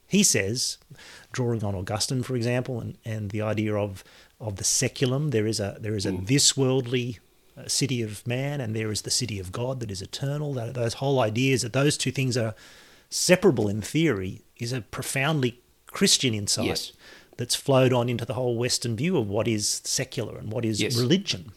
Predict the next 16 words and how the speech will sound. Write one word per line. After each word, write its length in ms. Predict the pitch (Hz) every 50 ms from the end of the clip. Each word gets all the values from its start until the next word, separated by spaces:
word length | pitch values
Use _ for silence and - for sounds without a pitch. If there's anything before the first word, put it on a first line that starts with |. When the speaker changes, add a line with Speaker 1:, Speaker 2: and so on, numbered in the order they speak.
| - - -
Speaker 2:
Yes, 360 | - 104 110 - - - - - _ _ _ _ _ _ _ _ - _ _ _ - - -
absolutely. 640 | - - - - - - - - - - - - - _ _ _ _ _ _ _
Speaker 1:
Um, 220 | - 120 123 127 147 156
and 100 | 196 262
I 40 |
was 140 | 294 311 - -
fascinated 560 | - 151 131 - 147 131 131 120 127 127 123
to 340 | - - 127 127 120 127 - - - _ - - - _ _ - 139 131 139 135
read 220 | 139 143 139 127
his 120 | 131 135 117
account 340 | 127 - - 156 143 139 123
in 100 | 117 117
that 200 | 131 151 - -
respect 440 | 131 117 - - - 120 120 - -
of 120 | 120 -
how 460 | - - 135 127 123 123 120 120 -